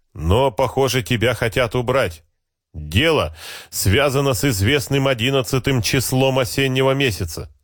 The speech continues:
Каким образом ты к нему причастен, тебе виднее,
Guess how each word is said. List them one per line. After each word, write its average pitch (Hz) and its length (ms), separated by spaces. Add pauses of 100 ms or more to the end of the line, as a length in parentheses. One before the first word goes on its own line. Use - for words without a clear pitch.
(220)
Каким 131 420
образом 127 580
ты 127 240
к - 100
нему 127 220
причастен, 123 840
тебе 110 340
виднее, 120 580